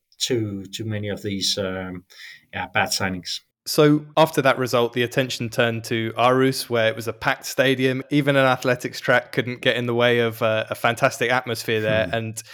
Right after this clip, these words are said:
Speaker 2: yeah, with A G F, F C Nordsjælland, uh, there was a really early chance for Nagalo to, to put F C Nordsjælland ahead, which he missed.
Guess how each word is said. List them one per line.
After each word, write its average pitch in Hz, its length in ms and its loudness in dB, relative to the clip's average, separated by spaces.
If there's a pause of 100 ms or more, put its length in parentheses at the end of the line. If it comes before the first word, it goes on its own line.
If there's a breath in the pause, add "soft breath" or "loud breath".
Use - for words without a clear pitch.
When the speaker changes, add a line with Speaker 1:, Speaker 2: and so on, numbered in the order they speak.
(160 loud breath)
Speaker 2:
yeah, 127 200 0
with 120 220 -4
A 135 140 4
G 131 140 2
F, 123 320 0
F 131 100 -2
C 127 140 -4
Nordsjælland, 120 560 0 (640 loud breath)
uh, 117 100 -10
there 120 100 -2
was 117 160 -4
a 110 60 -4
really 131 380 0
early 123 240 2
chance 117 320 0
for - 100 -8
Nagalo 110 640 2
to, 104 280 -4
to 113 100 -8
put 110 260 -4 (140)
F 120 100 -4
C 107 380 -4 (120)
Nordsjælland 113 380 -4
ahead, 110 260 2
which 107 140 -8
he 104 80 -10
missed. 107 460 -6